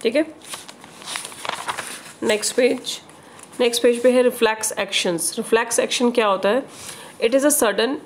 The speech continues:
unconscious, involuntary response to a stimulus। Stimulus मैंने भी आपको बताया था, कोई action हुआ है,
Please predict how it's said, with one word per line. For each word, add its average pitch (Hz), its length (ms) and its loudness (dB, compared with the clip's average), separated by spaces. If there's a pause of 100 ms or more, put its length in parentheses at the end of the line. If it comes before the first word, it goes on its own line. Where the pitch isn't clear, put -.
unconscious, 208 680 0 (180)
involuntary 214 680 4
response 202 400 2
to - 80 -2
a 208 100 6
stimulus। 190 480 2
Stimulus 208 580 0
मैंने 220 160 4
भी 233 80 6
आपको 233 180 2
बताया 214 180 2
था, 240 80 0
कोई 226 220 2
action 208 360 2
हुआ 170 180 4
है, - 120 -4